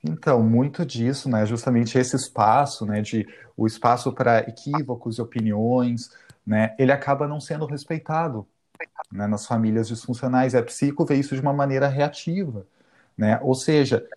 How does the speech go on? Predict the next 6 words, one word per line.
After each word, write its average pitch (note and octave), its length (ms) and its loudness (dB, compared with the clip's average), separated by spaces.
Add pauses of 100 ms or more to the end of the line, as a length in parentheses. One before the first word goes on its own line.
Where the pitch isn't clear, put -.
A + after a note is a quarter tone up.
(220)
ah, C3+ 400 4
acaba D3 540 -2
que E3 240 -10
fica E3+ 460 -10 (200)
muito, E3+ 720 -2
ah, D3 380 2